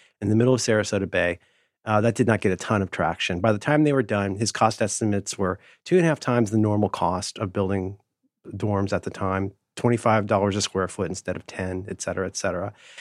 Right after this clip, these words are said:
And I, I don't, I, I think this, I think consideration was finally made that, hey, look, this is a s-, college that hasn't opened yet, a private college in Sarasota, Florida, from lots of very old money.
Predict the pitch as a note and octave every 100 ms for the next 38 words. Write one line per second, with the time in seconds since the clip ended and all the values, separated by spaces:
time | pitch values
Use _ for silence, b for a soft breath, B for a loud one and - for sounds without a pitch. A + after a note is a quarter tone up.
0 | B B - D3 - F#3 F3+ B3 D4 E3+
1 | F3+ - - D#3 - C#4 D4+ E3+ C#3+ G3+
2 | F#3+ - _ _ _ _ _ _ - C4
3 | C4 - - E3 F3+ E3 D3+ C#3 C3+ A2
4 | - - C3+ D3 C3+ A2 G2+ A2 A2+ G2+
5 | G2 G2 G2+ F#2+ - C#3 A#2+ G#2 - -
6 | _ _ _ _ _ A#2 F#3 A#3+ G3+ -
7 | - - - A#2+ A#2+ G#2 F2+ G#2+ G#2+ G#2+
8 | G2+ - G2+ F#2+ F#2 - - A2+ - -
9 | A#2 B2+ C3+ - - G2+ G2+ E2 D#2 -
10 | - _ _ _ - G2+ - G#2+ A2+ A2
11 | G#2+ G#2 G2+ - F#2 G2 F2+ F2+ _ _
12 | _ - B2 A2 G#2 A2+ F2+ G2+ A#2 A2+
13 | G#2+ G2+ G#2 G2 F#2+ G2 F2+ F2+